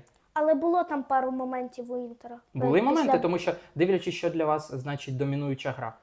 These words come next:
Speaker 2: Інтеру це було вигідно віддати м'яч Баварії і грати в свій футбол. За рахунок цього вони і здобули цей результат. Навіть якщо брати після жеребкування, так, е,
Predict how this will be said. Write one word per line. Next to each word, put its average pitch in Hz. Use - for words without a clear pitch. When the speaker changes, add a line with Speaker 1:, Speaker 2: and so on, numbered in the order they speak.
Speaker 2:
Інтеру 160
це 147
було 147
вигідно 135
віддати 123
м'яч 123
Баварії 127
і 120
грати 127
в 123
свій 127
футбол. 117
За 123
рахунок 135
цього 131
вони 131
і 123
здобули 127
цей 120
результат. 117
Навіть 143
якщо 147
брати 147
після 139
жеребкування, 139
так, -
е, 120